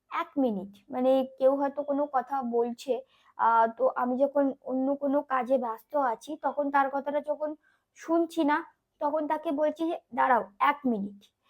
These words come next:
তো সেই এক মিনিট হবে যে এক মিনিট। এক মিনিটটা কি হবে? এক মিনিট।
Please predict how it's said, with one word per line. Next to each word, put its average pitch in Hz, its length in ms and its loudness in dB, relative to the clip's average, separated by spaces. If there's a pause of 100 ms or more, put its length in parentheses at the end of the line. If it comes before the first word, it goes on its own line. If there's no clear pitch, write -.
(280)
তো 262 100 0
সেই 285 300 -6
এক 285 260 -2
মিনিট 339 340 -4
হবে 254 300 0
যে 262 200 -8 (320)
এক - 360 -6
মিনিট। 240 640 0 (880)
এক 226 200 -6 (100)
মিনিটটা 269 460 -4
কি 277 220 -6
হবে? 254 340 -4 (420)
এক 262 500 -4 (3250)
মিনিট। 247 480 0